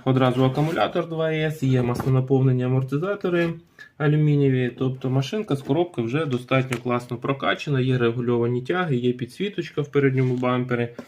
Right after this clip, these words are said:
такі величезні класні колеса, м'якесенькі шини, бачите, високий протектор. Тобто достатньо все класно вже пропрацьовано з коробки.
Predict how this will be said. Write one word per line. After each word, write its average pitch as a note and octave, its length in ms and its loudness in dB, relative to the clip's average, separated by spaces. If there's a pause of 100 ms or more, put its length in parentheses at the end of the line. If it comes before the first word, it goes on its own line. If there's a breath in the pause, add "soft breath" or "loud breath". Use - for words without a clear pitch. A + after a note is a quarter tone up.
(380 loud breath)
такі C3 220 -2
величезні A#2+ 560 0
класні B2 440 2
колеса, D#3+ 540 0 (360 loud breath)
м'якесенькі B2+ 680 0
шини, E3+ 380 0
бачите, C3 420 -2
високий B2 460 -4
протектор. C3 580 -6
Тобто C3 260 -4
достатньо C#3+ 520 -2
все C3 220 -4
класно B2+ 440 -2
вже A#2 200 -4
пропрацьовано A#2+ 880 -2 (380 soft breath)
з - 100 -20
коробки. E3 640 4